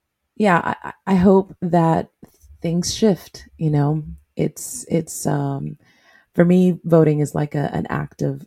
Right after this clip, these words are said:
of hope and, and, and hoping that, that tomorrow will be better than today. Um,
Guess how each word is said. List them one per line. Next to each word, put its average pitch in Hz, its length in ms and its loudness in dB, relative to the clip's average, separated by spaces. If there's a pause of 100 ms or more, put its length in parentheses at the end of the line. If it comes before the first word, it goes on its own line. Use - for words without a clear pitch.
of 139 100 -2
hope 147 340 0 (720)
and, 156 480 -4 (160)
and, 151 400 -4 (220)
and 170 140 0
hoping 165 500 2
that, 151 380 0
that 156 340 -4
tomorrow 147 380 -2
will 143 100 -2
be 147 140 -4
better 139 400 -2
than 139 280 -6
today. 139 520 -6 (560)
Um, 160 500 -4